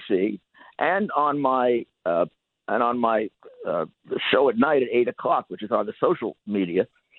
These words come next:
And every day, I'm putting out a new, just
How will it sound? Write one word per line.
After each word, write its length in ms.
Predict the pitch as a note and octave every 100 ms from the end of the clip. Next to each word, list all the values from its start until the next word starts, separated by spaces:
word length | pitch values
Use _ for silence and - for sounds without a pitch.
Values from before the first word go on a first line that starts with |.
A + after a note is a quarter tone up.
| _ -
And 140 | A2+ -
every 300 | F3+ F#3 F#3+
day, 420 | C#3 F3 D3 C3+
I'm 140 | A2 A#2+
putting 340 | - E3 D3
out 300 | B2 B2 - _ _ _ _ _ _ _
a 80 | A2+
new, 400 | B2 D#3 F3+ F#3+ - -
just 180 | B2+